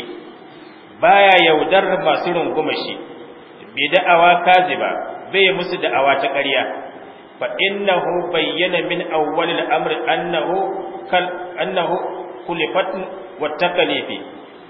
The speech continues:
An riga an bayyana tun farkon al'amari shi addini ɗaukar nauyi ne. Yi kaza ne, bari kaza.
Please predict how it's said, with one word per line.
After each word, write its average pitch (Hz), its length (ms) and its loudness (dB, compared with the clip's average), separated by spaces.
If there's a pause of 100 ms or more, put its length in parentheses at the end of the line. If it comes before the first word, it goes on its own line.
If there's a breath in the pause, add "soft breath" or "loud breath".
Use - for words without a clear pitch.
(120)
An 196 180 6
riga 175 300 4
an 175 300 2
bayyana 175 480 0
tun 175 340 -6
farkon 175 500 -2
al'amari 156 580 -2
shi 165 220 -8
addini 160 580 -6
ɗaukar 151 320 -4
nauyi 127 340 -4
ne. 90 120 -10 (480)
Yi 170 260 -4
kaza 180 460 2
ne, 180 180 2
bari 156 280 0
kaza. 120 300 -2